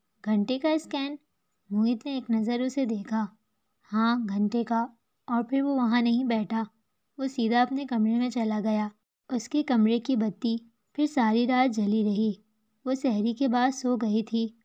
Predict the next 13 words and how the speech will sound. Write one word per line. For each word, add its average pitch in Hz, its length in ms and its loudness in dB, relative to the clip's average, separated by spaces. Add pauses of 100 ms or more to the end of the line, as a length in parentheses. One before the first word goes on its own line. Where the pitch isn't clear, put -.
(300)
साढ़े 220 340 -2
छः 262 260 -2
बजे 233 460 0 (400)
मोहित 226 300 2
ने 277 80 -4
आके 247 340 -2
उसे 262 220 -2
उठाया। 220 560 0 (640)
उसके 277 240 -4
चेहरे 233 360 0
से 269 140 -4
लगता 220 400 -2
था 226 220 0